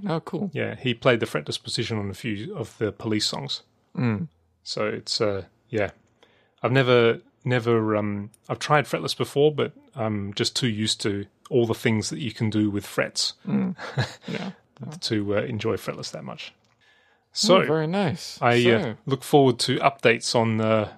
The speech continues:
Speaker 2: whether you decide to go Fender and whether you decide to get a Telecaster and whether you decide to
Speaker 1: Mm.
Speaker 2: get a Squier or not, or something a little bit more, uh,
Speaker 1: Yeah. So, I mean, the world is, the world is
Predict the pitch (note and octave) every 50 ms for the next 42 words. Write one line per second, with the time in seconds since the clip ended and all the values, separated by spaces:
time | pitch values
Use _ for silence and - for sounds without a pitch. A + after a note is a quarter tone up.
0 | _ _ B2+ A#2+ A2+ A#2 A#2 A2 A2 G2+ - - A#2+ B2 A#2 G#2 - - A2+ G#2
1 | - A#2+ A#2+ A#2 A2 - - - A#2+ A#2+ C3 C3+ C#3+ C3 A#2 A2+ A2+ A2 A2 A2
2 | G2+ G#2+ - - C3 A2+ G#2 A#2 G#2 A#2+ G#2+ G#2 - - - B2 B2+ A#2 - C#3
3 | C#3 C3 - - - F3 D3+ B2 A2 G#2+ G2+ A2 A2+ G#2+ G#2 - - - A#2+ A2+
4 | A2+ G#2+ - A#2 A2 G#2 - - C3 B2+ B2+ A#2+ A#2+ A#2 - _ _ _ _ -
5 | A#2+ G#2+ - - - - A#2+ A2 A2 C3 D3 E3 E3+ D#3 C#3 C3+ C3+ D3+ F#3+ G3
6 | G3 - C3 A2+ G#2 - - D3+ D3 - A#2+ A#2 A2+ A2+ A#2 B2 A#2 G#2+ - E3
7 | C3+ A#2+ A#2+ A#2+ A#2+ B2 A#2+ A#2 A2+ A2 G#2+ G#2+ - _ A#3 G#3 E3 B2 B2 C3
8 | C#3 D3 D3+ - _ _ _ _ _ _ _ _ _ - - D#3 D#3 D3+ D3+ C3
9 | B2+ B2 - - C3+ B2+ C#3 D3 D3+ C#3+ B2+ C3+ B2+ A2 - - - - C#3+ C3+
10 | C3+ C#3 C3+ C3 C#3+ C3+ C3 B2 A#2+ - -